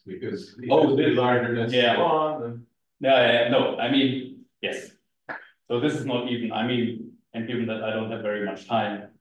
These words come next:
Speaker 2: I'm not gonna even touch the equilibrium part, because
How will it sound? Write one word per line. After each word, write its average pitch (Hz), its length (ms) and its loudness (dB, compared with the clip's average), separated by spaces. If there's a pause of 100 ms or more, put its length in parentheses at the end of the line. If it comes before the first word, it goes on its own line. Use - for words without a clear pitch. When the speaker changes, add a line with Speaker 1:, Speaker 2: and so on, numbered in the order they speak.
(160)
Speaker 2:
I'm 135 140 2
not 127 220 2
gonna 110 340 0
even 104 580 -6
touch - 300 -6
the 113 100 -10
equilibrium 101 1040 -8 (200)
part, - 280 -8 (540)
because 117 640 -6